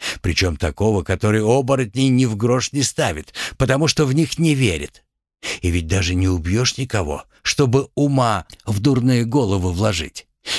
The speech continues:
Мигом из столицы сыскные дики нагрянут». «Ну да, ну да», покивал дядя проф. «Дач много. У нас вон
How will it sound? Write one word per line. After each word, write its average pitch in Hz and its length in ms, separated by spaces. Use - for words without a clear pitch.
Мигом 175 420
из 156 220
столицы 151 540
сыскные 135 600
дики 131 460
нагрянут». 101 720
«Ну 90 280
да, 85 360
ну 131 340
да», 98 560
покивал 92 460
дядя 87 300
проф. 95 400
«Дач 113 560
много. 113 640
У 135 80
нас 131 280
вон 104 340